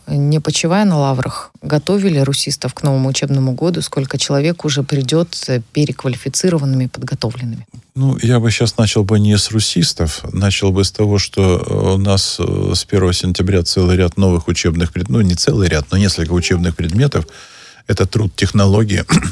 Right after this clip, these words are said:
Speaker 2: <clears throat> Мы по поручению Министерства просвещения провели щас специальные курсы. <clears throat> Там, э, введены несколько модулей, таких достаточно непривычных для наших трудовиков, да? Мы помним, что такое наш трудовик, да, этот типичный.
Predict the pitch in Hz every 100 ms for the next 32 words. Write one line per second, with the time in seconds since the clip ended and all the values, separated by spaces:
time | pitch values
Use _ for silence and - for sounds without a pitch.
0 | 98 - - - - 101 92 104 104 98
1 | 107 98 98 98 98 92 98 90 92 101
2 | - 98 - 92 87 95 95 90 87 -
3 | 98 98 90 90 90 135 - 107 - 160
4 | 170 - - 139 113 104 98 - - -
5 | - - - - 90 90 85 90 92 101
6 | 92 95 101 95 98 - 87 95 113 135
7 | 95 90 85 90 87 87 - 85 - 90
8 | 90 95 95 92 - 92 87 90 85 82
9 | 78 85 95 92 90 87 - - 113 113
10 | 92 - 135 90 - 82 82 78 - 82
11 | 80 71 67 87 120 90 78 82 - 78
12 | -